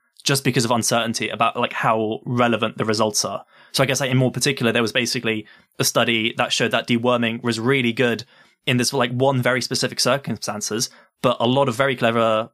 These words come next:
people have raised a lot of concerns about, like, if that, like, is actually externally valid to other situations as well, which had to do with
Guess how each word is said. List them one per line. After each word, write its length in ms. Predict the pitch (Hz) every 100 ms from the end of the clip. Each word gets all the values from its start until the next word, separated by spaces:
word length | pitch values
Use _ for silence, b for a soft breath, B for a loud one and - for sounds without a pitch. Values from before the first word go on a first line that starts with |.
| -
people 360 | 123 120 113
have 180 | 117 113
raised 240 | 117 113
a 40 | 113
lot 260 | 117 135
of 100 | 127
concerns 400 | - 113 131 113
about, 160 | 107 113
like, 120 | 113 -
if 200 | 120 -
that, 200 | 113 - _ _ -
like, 240 | 135 113 -
is 160 | 131
actually 500 | 127 120 - 117 113 -
externally 640 | 135 - 127 120 117 113
valid 340 | 110 117 110
to 260 | 104 - -
other 140 | 120
situations 560 | 113 110 - 110 - 107
as 100 | 110
well, 200 | 123 117
which 160 | 113 -
had 100 | -
to 80 |
do 160 | - 110
with 240 | 110 104